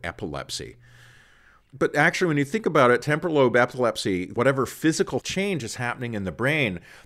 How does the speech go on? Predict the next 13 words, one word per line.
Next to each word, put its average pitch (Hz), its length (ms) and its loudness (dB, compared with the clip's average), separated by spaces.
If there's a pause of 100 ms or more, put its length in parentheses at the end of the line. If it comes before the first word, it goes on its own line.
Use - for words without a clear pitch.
(120)
doesn't 160 300 -2
actually 135 380 0
change 160 500 -4 (220)
the 110 180 0 (240)
truth 160 400 -2
status 104 640 -2
of 104 140 -6
a 110 40 -2
given 120 300 -2
communication 113 760 -2
from 95 220 -8
an 92 80 -8
angel. 135 500 -8